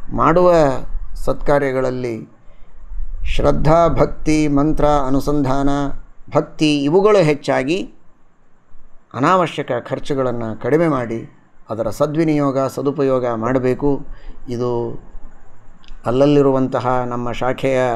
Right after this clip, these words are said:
ವ್ಯವಸ್ಥಾಪಕರು ಬಂದಂತಹ ಸಜ್ಜನರಿಗೆ ಸಲಹೆ ಸೂಚನೆಗಳನ್ನು ಕೊಟ್ಟು ತಿಳುವಳಿಕೆಯನ್ನು ಹೇಳಿ,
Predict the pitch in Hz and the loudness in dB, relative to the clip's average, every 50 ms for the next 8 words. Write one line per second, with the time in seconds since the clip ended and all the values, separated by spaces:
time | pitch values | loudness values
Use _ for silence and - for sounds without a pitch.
0 | 113 - 104 120 120 131 131 135 - - 131 127 - 123 143 143 170 175 - - | -4 -4 -4 -2 0 0 0 0 -2 -2 -2 -2 -2 -6 -6 -4 -4 -6 -6 -8
1 | - 117 113 120 131 131 139 139 139 139 131 113 127 123 101 117 127 123 120 139 | -10 -6 -2 -2 0 0 0 0 0 0 -2 -2 -2 -2 -2 -4 -6 -4 -2 -2
2 | 135 131 127 123 127 123 120 - 120 135 135 135 139 131 135 143 135 - 131 131 | -2 -2 -2 -4 -4 -6 -4 -4 -2 0 2 2 0 0 -2 -4 -4 -4 -2 -2
3 | 131 131 127 127 123 120 113 - 127 117 - 151 147 139 - 147 165 190 220 233 | 0 0 0 0 -2 -4 -4 -4 -6 -4 0 0 0 0 2 2 4 4 4 4
4 | 233 - 180 151 139 135 120 113 117 120 120 127 131 127 | 2 2 2 2 2 2 2 0 -2 -2 0 0 -2 -2